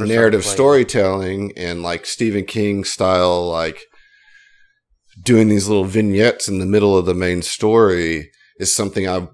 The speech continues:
Speaker 2: wanted to incorporate into the Storm Kings, you know?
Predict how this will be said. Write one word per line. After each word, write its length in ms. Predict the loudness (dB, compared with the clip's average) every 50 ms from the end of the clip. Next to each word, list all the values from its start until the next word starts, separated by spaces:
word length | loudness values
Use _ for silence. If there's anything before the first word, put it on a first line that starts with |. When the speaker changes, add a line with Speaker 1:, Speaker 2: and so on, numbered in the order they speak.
| _ _ _
Speaker 2:
wanted 420 | -6 -2 0 2 2 2 2 0 -2
to 120 | -4 -4
incorporate 760 | -4 -4 -6 -6 -8 -8 -6 -4 -2 -2 0 0 0 -2 -4 -6 _ _ _ _ _
into 720 | -6 -4 -4 -4 -6 -6 -6 -4 -2 -2 -2 -4 -4 -6 -8
the 140 | -8 -10 -12 -12 _ _ _ _ _ _ _
Storm 400 | -14 -8 -4 -2 0 0 0 -2
Kings, 560 | -4 -6 -8 -8 -8 -12 -14 -14 -14 -14 -12 -10 -8
you 100 | -8 -4
know? 320 | -4 -2 -2 -4 -4